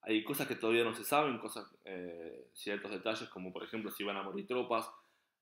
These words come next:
eh, si las guerras van a ser como, como van a tener las mismas consecuencias que en el reino real. Yo pienso que sí, porque, eh,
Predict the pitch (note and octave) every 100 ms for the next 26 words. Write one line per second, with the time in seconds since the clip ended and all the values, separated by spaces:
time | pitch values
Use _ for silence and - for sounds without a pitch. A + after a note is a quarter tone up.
0 | - F#2 F2 G2+ F#2 G#2 G#2 G2 F#2 -
1 | G2 F#2+ F2+ - - F2+ E2+ E2 D#2+ -
2 | _ _ _ _ _ _ - G2+ G2+ G#2
3 | G#2+ A#2 G#2+ A#2+ G2 G2+ G2 G2 A2 G#2+
4 | G#2+ A#2+ C3+ - - _ - B2 B2 B2
5 | G2 - D#3+ D#3+ _ _ _ _ - G2
6 | F#2+ G2 F#2+ - - F#2+ F#2 F#2